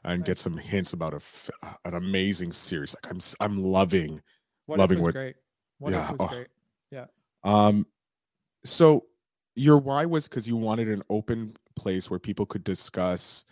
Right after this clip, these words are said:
Speaker 2: Yep.
Speaker 1: their, the different theories of fandom and
Speaker 2: Yep,
Speaker 1: keep the
Speaker 2: I
Speaker 1: B S out of it, pretty much. Be, be, be friendly enough that we can have this open dis-, uh, this discussion so that we're not yelling at each other and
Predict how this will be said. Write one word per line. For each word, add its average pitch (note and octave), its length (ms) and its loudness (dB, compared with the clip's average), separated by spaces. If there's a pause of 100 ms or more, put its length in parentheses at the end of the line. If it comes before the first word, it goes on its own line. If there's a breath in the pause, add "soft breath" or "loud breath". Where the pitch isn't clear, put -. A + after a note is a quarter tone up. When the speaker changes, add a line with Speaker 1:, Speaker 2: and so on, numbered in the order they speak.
(180)
Speaker 2:
Yep. D3+ 240 -14
Speaker 1:
their, G#2 140 2
the F#2+ 220 -2
different G#2+ 320 -4
theories F2+ 420 -2 (200)
of E2+ 420 -2 (100)
fandom D#2 600 -6 (260)
and F2+ 180 0
Speaker 2:
Yep, D3+ 80 -2
Speaker 1:
keep A2 180 2
the G#2 100 2
Speaker 2:
I - 20 2
Speaker 1:
B F#2+ 280 2
S - 400 0
out D2 220 -2
of D2 100 -10
it, C#2+ 140 -10
pretty C#2+ 160 -4
much. D2+ 300 -8 (100)
Be, - 60 -8 (280)
be, D#3 360 6 (340 loud breath)
be D3 120 4
friendly A2+ 540 2
enough F#2+ 300 -2
that E2+ 160 -2
we F2+ 80 -4
can F#2 120 -8
have F#2 260 -4
this F#2 180 -2
open E2+ 320 -6
dis-, E2+ 360 -4
uh, E2+ 200 -2
this E2+ 260 -6
discussion E2+ 720 -4
so - 160 -6
that D#2+ 200 -2 (100)
we're F2 140 -4
not E2 220 -4
yelling D2+ 300 -4
at C#2+ 100 -6
each - 200 -6
other D2+ 240 0
and D#2 160 -6